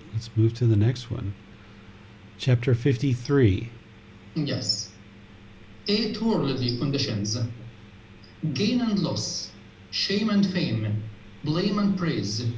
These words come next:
Speaker 2: pleasure and pain. These conditions that people meet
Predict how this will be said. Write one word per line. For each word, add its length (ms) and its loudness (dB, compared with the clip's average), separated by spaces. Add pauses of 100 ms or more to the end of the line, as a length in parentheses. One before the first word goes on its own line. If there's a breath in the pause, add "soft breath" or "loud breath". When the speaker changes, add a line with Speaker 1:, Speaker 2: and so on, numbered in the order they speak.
(400)
Speaker 2:
pleasure 360 2
and 240 0
pain. 480 0 (560)
These 340 0
conditions 600 0 (400)
that 240 0
people 280 0
meet 380 -2